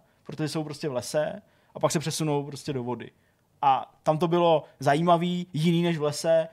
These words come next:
ale ne nějak jako mega opulentní. Jo, takže, takže tak, no a ten příběh, prostě jako lidem se to určitě bude líbit, protože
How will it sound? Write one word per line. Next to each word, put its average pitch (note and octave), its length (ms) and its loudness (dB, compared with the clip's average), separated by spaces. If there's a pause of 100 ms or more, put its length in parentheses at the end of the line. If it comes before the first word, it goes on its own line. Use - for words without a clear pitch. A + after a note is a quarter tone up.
(140)
ale D3+ 180 4
ne D3+ 180 0
nějak D3+ 300 -2
jako D3+ 280 -2
mega D#3 260 2
opulentní. B2 840 -4
Jo, D3+ 160 2
takže, E3+ 280 0 (240)
takže E3+ 180 -2
tak, F3 120 2
no E3 120 2
a D3 40 -2
ten F#3 140 -2
příběh, D3 540 -2
prostě D3 240 -4
jako D#3+ 160 -2
lidem C#3+ 220 -4
se D#3 100 -6
to E3 100 -6
určitě E3 280 -6
bude D#3 120 0
líbit, B2 280 -4
protože C#3 360 -6